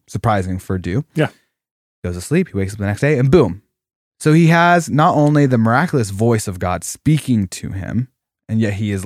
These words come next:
Speaker 1: lacks confidence and he lacks faith, but he has affirmative signs that
Speaker 2: Mm-hmm.
Speaker 1: you are the deliverer who is going to rescue the people from the hand of the Midianites. And he still is just like,
Speaker 2: <laughs>
Speaker 1: "I don't know."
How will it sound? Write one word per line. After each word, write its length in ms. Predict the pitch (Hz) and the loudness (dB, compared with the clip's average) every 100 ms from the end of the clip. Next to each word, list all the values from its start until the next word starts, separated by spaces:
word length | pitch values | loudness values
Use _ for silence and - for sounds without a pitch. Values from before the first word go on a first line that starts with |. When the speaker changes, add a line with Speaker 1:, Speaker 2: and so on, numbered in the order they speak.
| - | -4
Speaker 1:
lacks 320 | 110 104 - | -4 -4 -6
confidence 760 | - 104 98 101 95 95 - - 98 | -4 -4 -4 -6 -6 -6 -10 -14 -8
and 380 | 107 95 92 92 | -6 -6 -6 -6
he 200 | 107 95 | -6 -4
lacks 340 | 90 85 - | -6 -10 -14
faith, 360 | - 85 117 _ _ _ _ _ - | -10 -8 -8 _ _ _ _ _ 0
but 340 | 131 131 - _ _ _ _ - | 4 4 2 _ _ _ _ -8
he 180 | 104 147 | 0 2
has 140 | 156 | 4
affirmative 520 | 147 - 131 170 170 - | 2 2 0 2 0 -2
signs 720 | - 143 139 - - - - _ - | -2 0 0 -2 -8 -14 -18 _ -2
that 120 | 131 | 0
Speaker 2:
Mm-hmm. 100 | 107 | 4
Speaker 1:
you 280 | 123 160 185 | 4 6 4
are 320 | 123 139 151 147 | 4 2 4 4
the 120 | 143 | 2
deliverer 580 | 131 127 127 113 90 - _ _ | 4 4 4 2 -2 -6 _ _
who 80 | 135 | 0
is 100 | 127 | 2
going 240 | 127 131 123 | 2 2 4
to 360 | 123 117 98 - _ - | 2 2 0 -8 _ 0
rescue 360 | 143 139 160 | 2 2 0
the 100 | 131 | -2
people 300 | 123 139 123 113 | 0 0 0 -2
from 120 | 117 | 0
the 60 | |
hand 140 | 113 120 | 0 0
of 40 | |
the 60 | 113 | 2
Midianites. 400 | 117 113 98 - | 2 0 -2 -4
And 120 | 170 185 | 2 4
he 100 | 185 | 4
still 260 | - 196 | 2 2
is 60 | 180 | 2
just 140 | 156 165 | 2 0
like, 200 | 135 - | 0 -2
Speaker 2:
<laughs> 1160 | - - - - - - - - - - 226 277 | -8 -8 -12 -16 -6 -2 -2 -4 -6 -10 -14 -6
Speaker 1:
"I 360 | 311 311 294 | 0 4 4
don't 80 | 285 | 4
know." 180 | 285 | 4